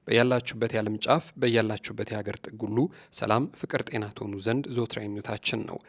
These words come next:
ኤልያስ ደግነት ነኝ። የምትከታተሉት ጊዜ ሚዲያን ነው። ዛሬው መሰናዷችን አንዲት በቅጡ ያላደገች የዚህን ዓለም ጣዕምና ምሬቷን ያልተረዳች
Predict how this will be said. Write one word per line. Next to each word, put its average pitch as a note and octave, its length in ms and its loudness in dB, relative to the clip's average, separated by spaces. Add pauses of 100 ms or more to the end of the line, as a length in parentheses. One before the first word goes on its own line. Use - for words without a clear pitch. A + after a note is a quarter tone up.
(240)
ኤልያስ A2 280 0
ደግነት G#2+ 380 -6
ነኝ። - 160 -8 (300)
የምትከታተሉት A#2+ 880 2
ጊዜ B2+ 240 2
ሚዲያን A2 340 2
ነው። - 160 -2
ዛሬው A#2 260 6
መሰናዷችን A2+ 760 0 (380)
አንዲት A2+ 380 0 (300)
በቅጡ - 300 2
ያላደገች A2 600 4 (320)
የዚህን A#2+ 340 4
ዓለም B2 240 6 (120)
ጣዕምና B2+ 500 2
ምሬቷን A2 480 0
ያልተረዳች A2 800 -2